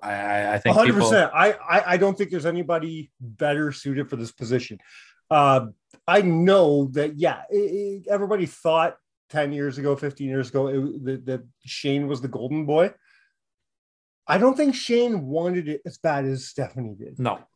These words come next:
Speaker 1: and I
Speaker 2: I
Speaker 1: don't
Speaker 2: don't
Speaker 1: think
Speaker 2: think
Speaker 1: Shane
Speaker 2: Shane
Speaker 1: has
Speaker 2: ever
Speaker 1: the
Speaker 2: wanted it.
Speaker 1: vision as good as
Speaker 2: No.
Speaker 1: Stephanie does.
Speaker 2: I think Shane, I think Stephanie
Speaker 1: Shane wants
Speaker 2: is
Speaker 1: to
Speaker 2: her
Speaker 1: put himself
Speaker 2: father
Speaker 1: over
Speaker 2: in a
Speaker 1: too
Speaker 2: lot of
Speaker 1: much.
Speaker 2: ways.
Speaker 1: Shane wants to
Speaker 2: A hundred
Speaker 1: put
Speaker 2: percent.
Speaker 1: himself over too much, and not that
Speaker 2: A hundred percent.
Speaker 1: Stephanie doesn't put herself over a lot too, but I think it's just
Speaker 2: I,
Speaker 1: different.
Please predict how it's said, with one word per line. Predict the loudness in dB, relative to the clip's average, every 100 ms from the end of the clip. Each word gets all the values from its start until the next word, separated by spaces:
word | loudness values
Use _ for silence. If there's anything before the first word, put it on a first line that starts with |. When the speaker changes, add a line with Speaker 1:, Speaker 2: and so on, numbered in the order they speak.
| _
Speaker 1:
and | -2 2
I | 4
Speaker 2:
I |
Speaker 1:
don't | 6
Speaker 2:
don't | 6
Speaker 1:
think | 4
Speaker 2:
think | 2
Speaker 1:
Shane | 4 4 4
Speaker 2:
Shane |
Speaker 1:
has | 4 4
Speaker 2:
ever | 4
Speaker 1:
the | 4
Speaker 2:
wanted | 2
it. |
Speaker 1:
vision | 2 2 0 -2 -6
as | -12 -10 -4
good | -2
as | -2 -2
Speaker 2:
No. |
Speaker 1:
Stephanie | -4 -6 -10
does. | -10 -10 -10 -12 -14 -18 _ _ _ _
Speaker 2:
I | 2 2
think | 2 -2
Shane, | -2 -4 -2
I | -2
think | 0 -2 -4
Stephanie | -6 0 0 2 0 0 -2 -8 _ _
Speaker 1:
Shane | 0 6
wants | 6 6
Speaker 2:
is |
Speaker 1:
to | 2
Speaker 2:
her |
Speaker 1:
put | 2
himself | 4 6 8 8
Speaker 2:
father | 6
Speaker 1:
over | 4 4
Speaker 2:
in | 0
a |
Speaker 1:
too | 0
Speaker 2:
lot | 0
of | -2
Speaker 1:
much. | -4
Speaker 2:
ways. | -6 -8
Speaker 1:
Shane | -2 0 0
wants | 0 -2
to |
Speaker 2:
A | 2
hundred |
Speaker 1:
put | 2
Speaker 2:
percent. | 2
Speaker 1:
himself | 4 4 4
over | 0 -2 -8
too | -12
much, | -6 0
and | 4
not | 4
that | 4
Speaker 2:
A |
hundred | 2 2
percent. | 2
Speaker 1:
Stephanie | 2
doesn't | 0 0 -2
put | -4
herself | -4 -6 -8 -6
over | -6 -2 0
a |
lot | 2 0 -2
too, | -2 0
but | 0 -4 -8 _ _ _
I | 2
think | 2 2
it's | -2
just | -6 4
Speaker 2:
I, | 6
Speaker 1:
different. | 6 0